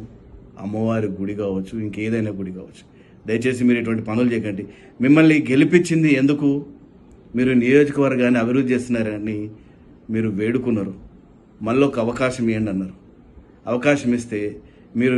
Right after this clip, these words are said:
నియోజకవర్గాన్ని అభివృద్ధి చేయకుండా మీరు మీ సొంత పనులు, మీ కూతురి రాజకీయ భవిష్యత్తును మీరు అభివృద్ధి చేస్తున్నారు. దయచేసి ఇది మాని నియోజకవర్గ అభివృద్ధి చేయండి. భారత్ మాతాకి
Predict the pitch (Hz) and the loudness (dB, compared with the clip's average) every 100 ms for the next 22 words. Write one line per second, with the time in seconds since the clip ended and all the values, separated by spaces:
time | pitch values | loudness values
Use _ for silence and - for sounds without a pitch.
0 | 113 127 156 147 151 131 127 123 113 135 | 4 4 4 4 2 2 2 2 2 2
1 | 147 139 120 123 123 127 113 104 101 - | 4 2 2 2 2 0 0 -2 -6 -14
2 | - - - - 117 131 123 123 120 113 | -20 -20 -18 -4 0 4 6 4 2 -2
3 | 113 120 117 110 98 - - - 113 123 | -2 -2 -2 -4 -6 -14 -20 -8 -2 -2
4 | 120 127 143 143 131 107 117 135 135 131 | -2 -2 2 2 2 0 -2 -2 0 0
5 | 117 113 113 101 110 104 104 98 101 - | 0 -4 -6 -8 -8 -6 -6 -6 -10 -16
6 | - - - - - 104 120 139 123 117 | -20 -20 -20 -20 -14 -6 0 0 2 0
7 | 110 - 95 87 - - 113 123 135 131 | -2 -6 -8 -8 -18 -8 -4 0 2 2
8 | 127 110 104 117 143 120 110 - - - | 0 -4 -2 4 4 4 -2 -10 -20 -10
9 | 107 120 160 170 165 143 117 104 98 98 | 0 4 6 4 2 2 0 -4 -6 -4
10 | 127 135 117 98 98 90 85 - - - | -2 -2 -2 -4 -6 -6 -10 -14 -20 -20
11 | - - _ - - - - - - - | -20 -20 _ -20 -20 -20 -20 -20 -20 -14
12 | 98 135 165 165 - 117 123 165 165 135 | 0 4 4 2 -2 0 4 4 4 -4